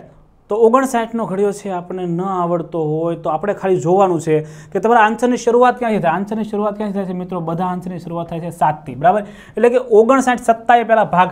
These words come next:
ચાલતો હશે. ઓગણસાઠ સત્તા, તો ઓગણસાઠ ગુણ્યા સાત કરો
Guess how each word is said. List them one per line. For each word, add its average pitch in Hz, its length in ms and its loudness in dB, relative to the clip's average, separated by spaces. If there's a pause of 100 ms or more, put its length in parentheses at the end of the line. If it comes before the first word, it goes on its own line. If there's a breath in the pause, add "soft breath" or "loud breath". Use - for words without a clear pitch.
ચાલતો 160 300 0
હશે. 143 200 -6
ઓગણસાઠ 175 920 -4
સત્તા, 160 520 -6 (460 soft breath)
તો 156 80 -10
ઓગણસાઠ 180 460 -4
ગુણ્યા 160 260 -6
સાત 156 440 -2
કરો 160 320 -6